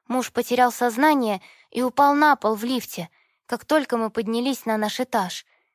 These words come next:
Я быстро нажала кнопку вниз и позвала на помощь, когда мы оказались в фойе. Соседи тут же подошли и переместили его на стоявший рядом диван. В тот момент двери одного из четырёх лифтов открылись, и появилась патронажная медсестра.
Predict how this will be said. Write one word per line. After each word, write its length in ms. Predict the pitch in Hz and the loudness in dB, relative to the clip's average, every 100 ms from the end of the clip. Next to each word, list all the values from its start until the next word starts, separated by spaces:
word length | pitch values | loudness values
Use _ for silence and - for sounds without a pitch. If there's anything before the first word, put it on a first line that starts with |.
| _ _ | _ _
Я 140 | 233 | -4
быстро 380 | 190 285 - 233 | -2 -4 -4 -2
нажала 360 | 226 233 269 233 | 0 4 4 4
кнопку 400 | 240 254 - 220 | 0 -2 -2 -4
вниз 400 | 233 320 302 - _ _ | 0 0 0 -10 _ _
и 80 | 226 | -8
позвала 460 | - 226 240 269 294 | -4 2 4 6 6
на 140 | 285 | 2
помощь, 440 | - 320 240 190 | 4 2 2 -2
когда 320 | - 196 220 262 | -6 0 2 4
мы 120 | 220 | 2
оказались 480 | 202 214 226 220 214 | 0 2 2 2 -4
в 100 | - | 0
фойе. 480 | 240 240 202 170 - _ _ _ _ _ _ | 2 2 -2 -6 -12 _ _ _ _ _ _
Соседи 480 | - 254 392 330 | -4 0 2 2
тут 200 | 262 262 | -2 -4
же 120 | 208 220 | -4 -4
подошли 580 | 214 214 - 277 330 - _ _ | 2 2 2 0 0 -2 _ _
и 80 | 233 | -10
переместили 680 | 226 262 262 262 - 381 320 | -6 -2 -2 -4 0 2 4
его 180 | 247 214 | 2 0
на 100 | 214 | -2
стоявший 560 | - 247 294 302 - | 0 4 4 4 0
рядом 320 | 226 233 233 220 | 2 2 2 0
диван. 460 | 247 226 180 175 - _ _ _ | 0 0 0 -2 -14 _ _ _
В 100 | _ | _
тот 220 | - 254 226 | -2 0 2
момент 360 | 226 269 240 | 2 2 0
двери 260 | 190 254 254 | 0 2 4
одного 340 | 208 214 226 | 4 2 2
из 100 | 247 | 0
четырёх 480 | - 220 226 247 - | -2 -6 0 0 2
лифтов 320 | 240 - 214 | -4 -4 -4
открылись, 640 | 208 - 254 302 240 - - _ _ _ | -4 -4 0 2 0 -2 -12 _ _ _
и 120 | - 220 | -10 -4
появилась 540 | 254 262 359 392 - | -2 2 4 2 0
патронажная 680 | - - 233 247 285 254 240 | -4 0 2 4 2 2 0
медсестра. 760 | 226 220 - 240 - 202 165 | -2 -4 -6 -8 -2 -2 -2